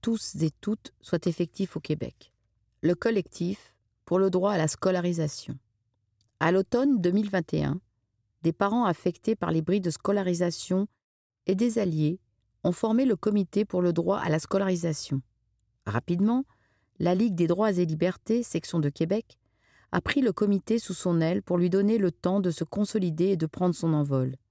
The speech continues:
C'est ainsi que le collectif pour le droit à la scolarisation a officiellement vu le jour le dix-neuf mars dernier à Québec.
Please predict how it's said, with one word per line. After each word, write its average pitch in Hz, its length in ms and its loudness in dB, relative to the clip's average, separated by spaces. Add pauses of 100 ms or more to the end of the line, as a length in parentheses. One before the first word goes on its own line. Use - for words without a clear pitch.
(640)
C'est 226 240 -2
ainsi 196 500 -2
que 175 100 -2
le 165 120 2
collectif 226 520 -2
pour 175 140 0
le 170 100 2
droit 175 240 0
à 185 40 2
la 156 100 0
scolarisation 170 920 -2 (440)
a 175 100 2
officiellement 196 580 0
vu 185 180 -2
le 185 120 2
jour 170 220 0
le 165 100 0
dix-neuf 196 460 -2
mars 165 300 -2
dernier 160 400 0
à 156 80 -2
Québec. - 520 -6